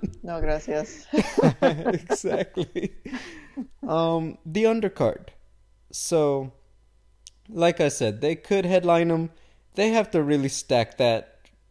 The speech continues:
Speaker 2: co-main, the Coco, as they call it, third from the
Speaker 1: Mm-hmm.
Speaker 2: top after that. Could they main event? Yes, but I'm talking we'd have to see, like, Paulo Costa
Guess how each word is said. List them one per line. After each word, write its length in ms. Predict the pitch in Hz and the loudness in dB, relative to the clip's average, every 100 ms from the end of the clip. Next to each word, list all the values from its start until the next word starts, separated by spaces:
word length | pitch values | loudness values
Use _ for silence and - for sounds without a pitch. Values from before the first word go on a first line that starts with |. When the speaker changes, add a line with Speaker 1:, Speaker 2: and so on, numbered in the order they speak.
| - | -4
Speaker 2:
co-main, 840 | 160 131 127 127 127 123 120 120 123 _ _ | 0 2 2 0 0 0 -2 -6 -10 _ _
the 60 | - | -10
Coco, 720 | - - 185 143 131 131 127 - _ _ - | 0 0 2 2 4 2 -2 -14 _ _ -12
as 160 | 131 | -6
they 100 | 131 | -4
call 220 | 127 127 | 0 2
it, 140 | 127 - | 2 0
third 180 | 135 - | -2 -2
from 140 | 127 | -2
the 80 | 127 | 0
Speaker 1:
Mm-hmm. 60 | 127 | 2
Speaker 2:
top 180 | 131 127 | 2 2
after 240 | 120 - | -2 -2
that. 440 | 123 123 131 - - _ _ _ _ _ _ _ _ _ - - | 0 2 2 -2 -18 _ _ _ _ _ _ _ _ _ -18 -12
Could 220 | - 226 226 | 2 4 6
they 120 | 233 | 4
main 220 | 233 226 | 4 2
event? 300 | 214 220 151 | 2 0 2
Yes, 320 | 165 147 127 | 4 4 2
but 140 | - 143 | 0 0
I'm 120 | 165 | 2
talking 400 | 208 196 170 156 | 0 0 0 -2
we'd 140 | 165 | 0
have 200 | 190 170 | 0 -2
to 80 | - | -6
see, 260 | - 151 147 | -4 0 2
like, 360 | 131 120 - | 2 2 -2
Paulo 340 | - 139 135 127 | 2 2 4 0
Costa 760 | - 131 127 - 135 123 120 | 2 0 0 -2 0 2 0